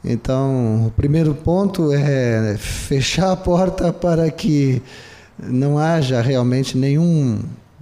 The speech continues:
nenhuma forma de pecado entre, entre nós,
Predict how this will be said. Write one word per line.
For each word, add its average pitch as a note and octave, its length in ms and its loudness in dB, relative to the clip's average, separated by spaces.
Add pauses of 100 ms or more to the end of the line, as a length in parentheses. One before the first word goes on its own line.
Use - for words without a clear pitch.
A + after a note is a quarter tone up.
nenhuma C#3+ 360 0
forma D3+ 480 0
de A#2+ 120 -2
pecado A#2 580 -2
entre, A#2 540 0 (200)
entre D3 260 0
nós, D#3 260 0